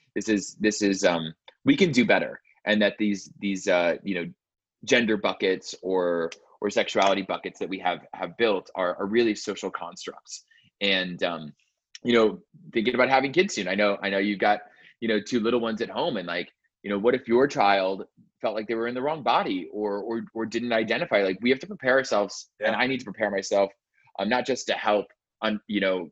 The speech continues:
Speaker 1: communities that, that are, that are underrepresented and discriminated against, but also because I wanna be a really great parent and raise the next generation of people who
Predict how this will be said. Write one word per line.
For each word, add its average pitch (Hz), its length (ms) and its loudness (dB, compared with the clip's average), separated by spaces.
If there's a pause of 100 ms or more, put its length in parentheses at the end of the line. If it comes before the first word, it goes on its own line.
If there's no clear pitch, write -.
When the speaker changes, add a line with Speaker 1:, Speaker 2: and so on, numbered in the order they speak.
Speaker 1:
communities 107 840 -4
that, 95 240 2
that 98 120 0
are, 92 240 2
that 95 80 -4
are 90 160 0
underrepresented 101 600 0
and 87 140 -4
discriminated 110 540 0
against, 87 340 -8
but 95 80 0
also 107 240 -2
because 110 220 -4 (100)
I - 40 -10
wanna 110 140 0
be 107 140 0
a 98 60 2
really 101 180 -2
great 95 220 2
parent 101 280 0
and 82 80 -16
raise 95 220 2
the 92 60 -12
next 87 200 -2
generation 92 440 0
of 82 80 -10
people 92 320 -2 (420)
who 104 420 6